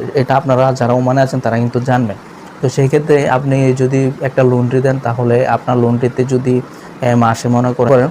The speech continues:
পাঁচশো ছয়শো রিয়ালের যদি ব্যবসা করেন তাহলে কিন্তু আপনার সব খরচ টরচ বাদে কিন্তু আপনার প্রায় দুইশো আড়াইশো রিয়াল কিন্তু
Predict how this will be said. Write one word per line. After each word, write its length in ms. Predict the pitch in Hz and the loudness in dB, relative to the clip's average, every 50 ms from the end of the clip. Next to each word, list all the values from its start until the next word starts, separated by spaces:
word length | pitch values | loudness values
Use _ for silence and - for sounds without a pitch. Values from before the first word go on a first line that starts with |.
| - - | -2 -2
পাঁচশো 280 | 131 123 - - 131 | -2 -2 0 0 0
ছয়শো 340 | 117 - 135 120 117 - 127 | 0 2 0 0 0 2 2
রিয়ালের 320 | 127 127 131 139 139 135 | 2 4 4 4 2 2
যদি 220 | 127 131 139 131 131 | 0 -2 -4 -2 0
ব্যবসা 280 | 127 127 123 - - | 0 -2 -2 -2 -2
করেন 180 | 120 127 127 127 | -2 0 -2 -2
তাহলে 280 | 127 123 117 123 120 123 | -2 -2 0 0 0 0
কিন্তু 260 | 120 - 127 127 131 | -2 -2 -4 -2 -2
আপনার 220 | 127 131 135 131 127 | -2 0 -2 -4 -2
সব 200 | - - 127 - - - - - - - - - | 0 0 -2 -2 -2 -8 -18 -20 -20 -10 -4 -2
খরচ 260 | 131 123 120 - - | 0 0 0 0 0
টরচ 280 | - 131 135 139 135 | 0 0 0 -2 -2
বাদে 340 | 131 127 127 123 120 123 123 | -2 0 0 0 0 0 -2
কিন্তু 280 | 120 - 143 135 - 139 | -4 -4 -4 -4 -2 -2
আপনার 240 | 127 127 151 135 - | -2 0 0 -2 0
প্রায় 160 | - 127 123 | 0 0 0
দুইশো 360 | 120 123 131 123 117 - 135 | 0 0 -2 -2 0 2 2
আড়াইশো 320 | 123 127 120 117 - 131 | 2 2 0 0 0 0
রিয়াল 160 | 123 123 123 123 | 2 2 0 0
কিন্তু 240 | - 131 131 135 | -2 -4 -4 -6